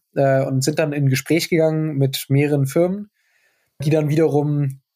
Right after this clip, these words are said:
ja, sehr stark technisch hinterfragt haben, ob das Produkt sich so überhaupt realisieren lässt und da nicht wirklich dran geglaubt haben.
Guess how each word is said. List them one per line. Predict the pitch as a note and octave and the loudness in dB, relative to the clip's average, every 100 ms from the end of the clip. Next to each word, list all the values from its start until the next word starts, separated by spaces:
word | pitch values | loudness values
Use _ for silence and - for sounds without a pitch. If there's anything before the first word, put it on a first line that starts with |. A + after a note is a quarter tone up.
| _ - - | _ -12 -2
ja, | D3+ C#3+ | 0 0
sehr | C3+ D#3 E3+ | 0 -2 0
stark | E3 D3 | -2 -2
technisch | F#3 F3 E3 | -4 -4 -4
hinterfragt | D3+ C#3+ C3+ D3+ D3 | 0 -2 0 -2 0
haben, | C3+ C3 | -2 -2
ob | C3 | -2
das | C3+ C3 | -6 -2
Produkt | C#3+ D3 | -4 -2
sich | D3 - | -2 0
so | D3+ | 0
überhaupt | C#3+ C#3 | 0 0
realisieren | C#3+ C3+ C3+ C3+ E3 | 0 4 4 2 0
lässt | F3 E3+ - | 0 -2 -2
und | C#3 | -2
da | C3+ | -2
nicht | C#3 | -2
wirklich | D3+ D#3 C#3 | -4 -6 -4
dran | C#3 | 0
geglaubt | C3 C#3 B2+ - | 0 0 -2 0
haben. | A#2 C3+ | 0 0